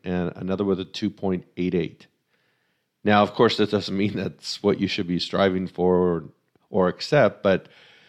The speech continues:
again, when you look at a class average, it's not always the best determining factor when looking at it, which programs are better fit for you.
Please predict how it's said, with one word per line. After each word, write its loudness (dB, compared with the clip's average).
again, 4
when 2
you 4
look 2
at 2
a 0
class -2
average, 0
it's -4
not 0
always 2
the 0
best 4
determining 2
factor 0
when -2
looking -2
at -2
it, -8
which -2
programs 0
are -2
better -4
fit -6
for -8
you. 0